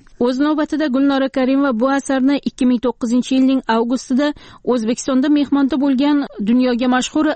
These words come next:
rossiyalik kutyeriga sovg'a qilgan. M-, mulozim iddaosiga ko'ra, Jo'xorizor shovqini asari rossiyalik libos dizayneriga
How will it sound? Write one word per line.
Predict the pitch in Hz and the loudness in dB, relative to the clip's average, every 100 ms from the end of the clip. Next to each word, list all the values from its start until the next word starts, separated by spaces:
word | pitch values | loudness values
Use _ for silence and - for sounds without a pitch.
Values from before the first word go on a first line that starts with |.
| 233 220 | 0 0
rossiyalik | 208 - 285 285 285 - _ | -2 -2 -2 0 0 -2 _
kutyeriga | - 285 - 247 233 226 233 240 - - - | -4 -4 0 0 0 -2 0 -2 -4 -8 -4
sovg'a | 240 208 202 196 | -2 0 -2 -2
qilgan. | 196 202 202 - - - | -2 0 -2 -4 -8 -2
M-, | 240 240 240 | 0 0 0
mulozim | 247 269 269 294 285 | 0 0 0 0 -2
iddaosiga | 226 262 254 247 269 269 | -2 -2 -2 -2 -2 0
ko'ra, | 302 269 202 | 0 0 0
Jo'xorizor | 233 254 247 254 285 - | -2 0 0 0 -2 -2
shovqini | 269 269 277 294 | -4 -2 0 2
asari | 285 - 269 285 262 | 0 -2 0 0 0
rossiyalik | 254 - 277 262 277 - - - - | -2 -2 0 2 0 -4 -18 -14 -2
libos | 247 277 254 269 - | 0 0 -2 -2 -2
dizayneriga | 240 247 254 247 247 240 247 | -2 0 0 2 0 0 -2